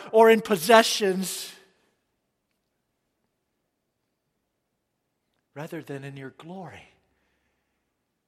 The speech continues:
which you have revealed for the satisfaction of your church. And so, Father, in our worship, we come confessing our sin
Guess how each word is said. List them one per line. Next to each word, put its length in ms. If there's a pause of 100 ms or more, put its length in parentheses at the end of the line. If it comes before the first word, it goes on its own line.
(140)
which 260
you 100
have 240
revealed 600 (200)
for 120
the 100
satisfaction 960
of 140
your 100
church. 800 (2000)
And 100
so, 140
Father, 420
in 140
our 100
worship, 480
we 80
come 360
confessing 680 (680)
our 160
sin 640